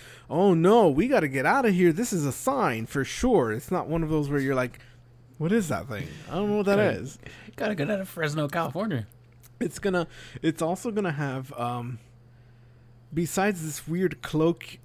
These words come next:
Speaker 1: in the wind kind of thing, it's gonna have red eyes, and it's gonna be a little bit more, uh,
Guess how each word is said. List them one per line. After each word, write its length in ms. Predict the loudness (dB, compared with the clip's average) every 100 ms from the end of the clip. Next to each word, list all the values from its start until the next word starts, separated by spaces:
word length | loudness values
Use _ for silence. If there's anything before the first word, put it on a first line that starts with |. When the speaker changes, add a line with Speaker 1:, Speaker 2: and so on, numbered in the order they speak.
| -4
Speaker 1:
in 140 | 0
the 100 | 0
wind 360 | 0 0 0 -2
kind 220 | -4 -4
of 120 | -6
thing, 220 | -8 -8
it's 140 | -8 -4
gonna 120 | -2
have 300 | -2 -4 -6
red 180 | 0 2
eyes, 600 | 2 2 0 -2 -4 -8 -16 _ -20 -10
and 160 | -6
it's 160 | -6 -6
gonna 240 | 0 0 2
be 140 | 2
a 80 | 2
little 180 | 2 2
bit 120 | 0
more, 480 | 0 -2 0 0 0
uh, 540 | 0 0 0 -2 -4